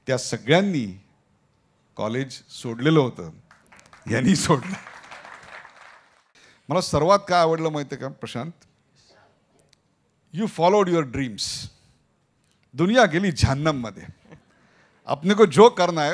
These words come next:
अपने दम पे किया, अपने टर्म पे किया. विज्ञानाची प्रेरणा करुणा असते. त्याचं हे उत्तम उदाहरण आहे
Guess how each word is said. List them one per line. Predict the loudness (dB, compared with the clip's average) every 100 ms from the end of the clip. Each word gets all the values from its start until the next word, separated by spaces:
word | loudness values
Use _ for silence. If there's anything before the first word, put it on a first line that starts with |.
| -4
अपने | -10 -4 -4
दम | 2 4 4
पे | 0 -8
किया, | -6 -8 -8 -14
अपने | -12 -12
टर्म | -10 -6 -6 -8
पे | -14
किया. | -18 -20 -20 _ _ _ _ _ _ _ _ _ _ _ _ -20 _ _ _ _ _ _ _
विज्ञानाची | -18 -14 -6 0 0 0 -6 -8
प्रेरणा | -2 0 0 -6
करुणा | -6 -4 -2 -2
असते. | -4 -12 -14 -16 -16 _ -16
त्याचं | -12 -8
हे |
उत्तम | -8 -10 _ -4
उदाहरण | -4 -6 -6 -10
आहे | -18 -20